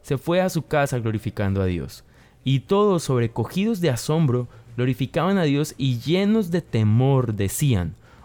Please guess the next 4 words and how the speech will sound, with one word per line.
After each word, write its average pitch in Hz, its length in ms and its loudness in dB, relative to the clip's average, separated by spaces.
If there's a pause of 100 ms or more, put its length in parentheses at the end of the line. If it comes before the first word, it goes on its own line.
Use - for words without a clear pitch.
(100)
"Hoy 196 360 2
hemos 127 400 2
visto 180 540 0 (240)
maravillas". 139 920 0